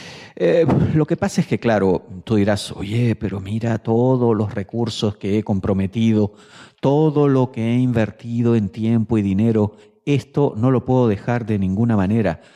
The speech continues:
más aún porque, obviamente, pues, relanzarte en una actividad que pueda incluso ser diametralmente opuesta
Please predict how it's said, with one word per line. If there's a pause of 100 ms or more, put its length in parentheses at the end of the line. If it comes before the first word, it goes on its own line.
(180)
más
aún
porque, (480)
obviamente,
pues,
relanzarte
en
una
actividad (400)
que
pueda
incluso
ser
diametralmente
opuesta